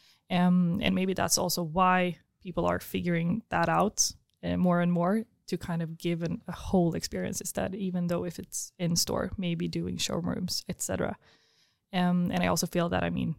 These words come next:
looking at hotels and, and offices as well, I mean, we're moving there.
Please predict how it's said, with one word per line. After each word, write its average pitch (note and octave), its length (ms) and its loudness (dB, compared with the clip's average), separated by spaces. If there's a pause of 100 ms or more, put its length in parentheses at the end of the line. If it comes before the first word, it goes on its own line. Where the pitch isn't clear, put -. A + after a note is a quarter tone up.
(100)
looking F3 320 -4
at E3+ 400 -2
hotels F3 680 0
and, E3+ 500 -2 (140)
and F3 560 -4
offices - 480 -2
as - 180 -2
well, G3 220 6
I F3+ 80 2
mean, F3+ 240 0
we're F3+ 140 0
moving F3+ 500 2
there. - 300 -6